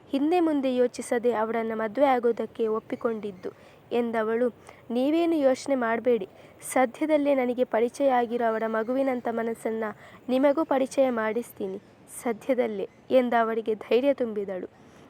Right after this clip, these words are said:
ಅವಳ ಮಾತು ಕೇಳಿ ಮನಸ್ಸು ತುಂಬಿ ಬಂದಿತ್ತು ಪುಷ್ಪ ಮತ್ತು ಅನ್ನಪೂರ್ಣರವರಿಗೆ. "ಎಷ್ಟೊಂದು ಬುದ್ಧಿವಂತೆ ಹುಡುಗಿನೇ ನೀನು,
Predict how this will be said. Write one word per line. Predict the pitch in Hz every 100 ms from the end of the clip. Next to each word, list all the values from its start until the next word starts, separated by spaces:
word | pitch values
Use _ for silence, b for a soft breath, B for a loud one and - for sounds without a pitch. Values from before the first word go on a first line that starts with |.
| -
ಅವಳ | - 294 302
ಮಾತು | 269 254 269 294
ಕೇಳಿ | - 262 247 233
ಮನಸ್ಸು | 220 240 277 -
ತುಂಬಿ | 262 247 254
ಬಂದಿತ್ತು | 277 262 233 226 - -
ಪುಷ್ಪ | - 247 - 294
ಮತ್ತು | 269 240 240
ಅನ್ನಪೂರ್ಣರವರಿಗೆ. | 214 214 233 240 220 214 208 202 196 - B B B B B B -
"ಎಷ್ಟೊಂದು | 226 - 330 330 294
ಬುದ್ಧಿವಂತೆ | 226 226 - 320 330 302
ಹುಡುಗಿನೇ | 240 247 240 247 240
ನೀನು, | 226 214 202 208